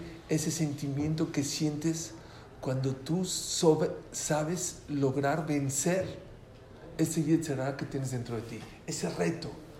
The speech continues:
Aquella persona que controla su enojo, aquella persona que controla su Shalom Bait. No, no le estoy diciendo cuando te to-, el que tiene una buena mujer y no es problemática y, y no tiene Shalom Bait es un tonto. No, no, estoy hablando aquella persona que le tocó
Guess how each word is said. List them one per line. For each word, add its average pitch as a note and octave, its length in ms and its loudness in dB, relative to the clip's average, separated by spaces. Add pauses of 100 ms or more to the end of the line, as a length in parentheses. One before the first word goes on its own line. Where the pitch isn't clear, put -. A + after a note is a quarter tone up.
(320)
Aquella F3 340 2
persona D3+ 520 2 (420)
que D3 120 0
controla D#3+ 520 6
su D#3 200 4
enojo, D3 520 4
aquella F#3 320 2
persona D#3 560 0
que C#3+ 120 -4
controla D3 560 4
su D3+ 140 -4
Shalom D3 380 0
Bait. C#3+ 260 2 (800)
No, D#3 100 -4 (460)
no F3 100 6
le A3+ 60 2
estoy C#4 160 0
diciendo G#3+ 280 4
cuando C#3+ 280 2
te C#3+ 80 0
to-, D3+ 440 4 (220)
el C3 140 -4
que C#3 100 0
tiene E3 260 6
una E3+ 120 6
buena D#3 260 6
mujer C3 480 0
y B2+ 60 -2
no B2 120 0
es C3+ 80 0
problemática B2+ 840 2
y, A2+ 240 -4
y - 20 -6
no D3 160 2
tiene F3+ 160 0
Shalom C#3+ 180 2
Bait D#3 220 2
es D3 140 -2
un D3 160 -4
tonto. E3 340 -2 (160)
No, F#3 120 0
no, F#3+ 160 -2
estoy - 200 -4
hablando G#3+ 400 -4 (400)
aquella A3+ 200 -4
persona A#3+ 260 -6
que F#3 80 -4
le E3 80 0
tocó F3 440 -4